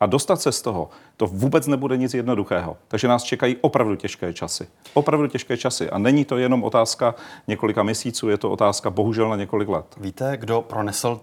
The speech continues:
Speaker 2: tyto věty? „Strašení krizí je chybou, která ohrožuje českou ekonomiku,“ nebo „Problém není v covidu, ale v našem strachu z něj.“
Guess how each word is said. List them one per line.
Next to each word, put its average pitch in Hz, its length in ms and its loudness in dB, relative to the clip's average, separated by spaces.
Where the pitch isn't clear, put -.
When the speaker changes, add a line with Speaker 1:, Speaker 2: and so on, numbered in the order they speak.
Speaker 2:
tyto 113 280 -4
věty? 127 380 -6
„Strašení 135 460 2
krizí 113 280 -4
je 92 80 -4
chybou, 135 380 0
která 110 300 -4
ohrožuje 104 400 -4
českou - 320 -8
ekonomiku,“ 131 600 0
nebo 123 480 0
„Problém 120 320 0
není 120 180 -2
v - 60 -12
covidu, 120 420 -2
ale 104 120 -2
v 101 40 -4
našem 107 240 -4
strachu - 340 -10
z 95 80 -8
něj.“ 87 300 -6